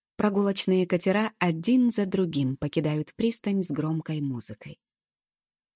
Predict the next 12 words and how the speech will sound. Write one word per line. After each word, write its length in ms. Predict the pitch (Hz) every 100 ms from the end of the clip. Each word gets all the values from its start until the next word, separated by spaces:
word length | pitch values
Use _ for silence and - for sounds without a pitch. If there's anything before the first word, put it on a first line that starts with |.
| _ _
Но 240 | - 190 185
самое 560 | - 277 269 156 147
яркое 420 | 151 156 - 147 147
впечатление 800 | - 165 165 156 151 143 143 - _ _ _ -
оставляет 680 | 180 - 190 220 247 240 -
мост 560 | 160 170 233 - -
через 380 | - - 180 170
реку. 400 | 147 131 - 156 - _ _ _ _ -
Огромное 540 | 170 156 160 151 147
строение, 680 | 143 - 156 170 190 165 151
соединяющее 880 | - 175 175 180 180 180 170 - 170
правый 680 | 170 160 170 202 226 240